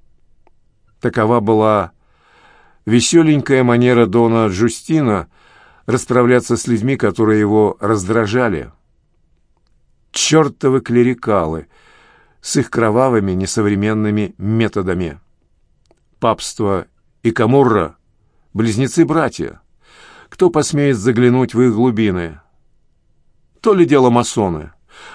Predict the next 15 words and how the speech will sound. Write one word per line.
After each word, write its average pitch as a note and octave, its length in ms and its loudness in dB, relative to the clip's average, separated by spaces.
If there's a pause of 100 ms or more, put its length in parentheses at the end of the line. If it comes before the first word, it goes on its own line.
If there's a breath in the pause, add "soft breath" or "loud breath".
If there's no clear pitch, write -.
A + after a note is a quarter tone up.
Масоны E3 440 2
сражаются C3 880 0
за A2+ 140 -2
просвещение B2 720 -2
народа, B2 680 0 (380 loud breath)
запутавшегося A2+ 1000 0
в - 60 -10
тенетах A2+ 480 -2
священников A#2+ 800 -2 (440 soft breath)
и C3 80 0
запуганного A#2+ 840 2
угрозами G#2+ 800 -2 (100)
головорезов. A2+ 720 0 (1600)
Дон B2 540 0 (920)
Джустино. F#2 1000 -6